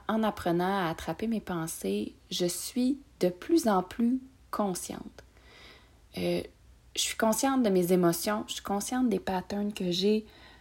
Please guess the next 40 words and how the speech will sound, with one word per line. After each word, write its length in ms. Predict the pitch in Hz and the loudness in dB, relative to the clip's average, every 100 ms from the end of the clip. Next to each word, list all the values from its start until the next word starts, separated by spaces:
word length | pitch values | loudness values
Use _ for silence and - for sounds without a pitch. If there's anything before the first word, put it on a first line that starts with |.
| - - - | -20 -20 -12
euh, 300 | - 185 185 | -4 0 2
je 100 | 190 | 2
suis 680 | - - - - - - - | 0 -4 -4 -6 -6 -8 -8
consciente, 840 | - 240 233 - - 254 262 262 262 - - _ _ - _ - - | 0 2 2 0 2 4 4 4 0 -4 -20 _ _ -20 _ -20 -10
euh, 160 | 190 180 - | -4 -4 4
de 100 | 190 | 4
mes 200 | 190 196 | 6 4
journées. 580 | 180 262 240 208 214 220 | 4 2 4 2 2 0
Je, 200 | - 196 | -2 0
je 340 | 190 180 180 | -2 -2 -2
suis 560 | 180 - - 247 302 311 - | -2 -4 -2 0 2 0 0
de 100 | 170 | 2
moins 360 | 180 233 262 220 | 4 4 4 2
en 120 | 196 | 0
moins 200 | 202 240 | 0 -2
sur 200 | - 170 | -2 0
le 100 | 170 | -2
pilote 500 | - - 226 247 - | -2 -4 -2 -2 -4
automatique. 680 | - 180 170 165 - 220 - - - - - - - - _ _ _ - _ | -2 0 0 -2 -6 -6 -8 -20 -20 -20 -20 -20 -20 -20 _ _ _ -20 _
Si 240 | - - 269 | -10 -2 0
tu 200 | - 220 | 0 2
me 100 | 196 | 4
demandes 640 | 190 196 214 233 240 254 | 4 4 4 2 -2 -4
pourquoi 400 | - - - 240 | -4 -6 -4 -4
ça 160 | 233 180 | -2 0
va 160 | 165 | 0
pas, 240 | 165 214 220 | 0 -2 0
je 60 | |
vais 80 | 185 | -2
être 80 | 180 | -2
capable 320 | 196 226 220 | -4 -4 -2
de 120 | 175 | -2
te 120 | 170 | -2
dire 340 | 175 190 208 196 | -4 -4 -4 -8
pourquoi 300 | 170 - 180 | -12 -8 -10
ça 180 | - 170 | -6 -6
va 160 | 156 | -6
pas, 180 | 147 - 170 - | -8 -12 -16 -16
par 140 | 165 | -10
exemple. 380 | 151 143 156 165 | -8 -6 -8 -10